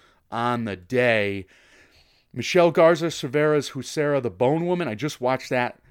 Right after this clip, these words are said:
two nights ago, uh, in preparation for The Scaries. She's also nominated for Best Breakthrough Director. Raven Jackson,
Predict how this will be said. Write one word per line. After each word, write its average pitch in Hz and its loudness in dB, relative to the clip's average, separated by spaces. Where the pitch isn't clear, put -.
two 190 -6
nights 139 -4
ago, 127 2
uh, 101 -6
in 104 -10
preparation 123 -6
for - -10
The - -10
Scaries. 135 -4
She's 117 -10
also 117 -6
nominated 107 -6
for 113 -14
Best 98 -10
Breakthrough 104 -10
Director. 117 -6
Raven 127 -4
Jackson, 131 -6